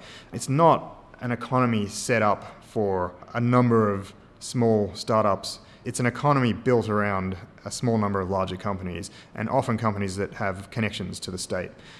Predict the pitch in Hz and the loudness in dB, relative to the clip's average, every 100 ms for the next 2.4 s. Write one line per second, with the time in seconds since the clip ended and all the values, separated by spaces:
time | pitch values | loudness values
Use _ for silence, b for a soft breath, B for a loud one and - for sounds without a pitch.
0 | B 113 107 117 113 73 - - - 117 | B -6 2 2 2 -2 -12 -12 -8 -2
1 | 156 147 151 147 131 127 117 110 104 - | -2 2 2 2 0 0 0 0 -2 -2
2 | 110 107 92 | -2 0 -2